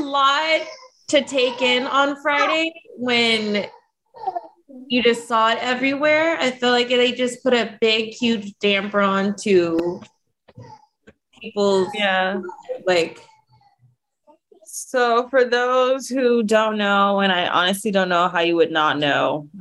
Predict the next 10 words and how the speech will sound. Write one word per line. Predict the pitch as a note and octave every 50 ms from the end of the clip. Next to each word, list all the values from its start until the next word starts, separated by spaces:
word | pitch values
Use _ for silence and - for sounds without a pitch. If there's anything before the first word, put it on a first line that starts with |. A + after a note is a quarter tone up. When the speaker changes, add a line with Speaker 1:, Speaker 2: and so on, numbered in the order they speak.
| G#3 -
Speaker 2:
um, | - D3+ D#3+ D#3 D#3 D3+ C#3+ C#3 - - C3+ C#3+ D3+ F3 _ _ _ _ _ - G3+
Speaker 1:
Sure. | G3+ G#3 G#3 G#3+ A#3 - _ _ _
Speaker 2:
the | - -
Supreme | - A3 G#3 - A3+ A3 G#3 G3+ G3+ G#3
Court | - - G#3 G3+ F#3+ F#3 F#3 F#3 F3+ - - _ -
overturned | E3+ F3 E3+ F3+ F3+ F3 - - F3 E3 D#3+ D#3+ E3 E3 E3
the | E3+ E3
Roe | D#3+ D#3 D#3 D#3+
versus | - D#3 E3 F3 - G3 G3 F#3+
Wade, | F#3 D#3 D#3+ F3+ D#3+ D#3 D3 D3 D3 D3 D3 D3+ D#3 D3+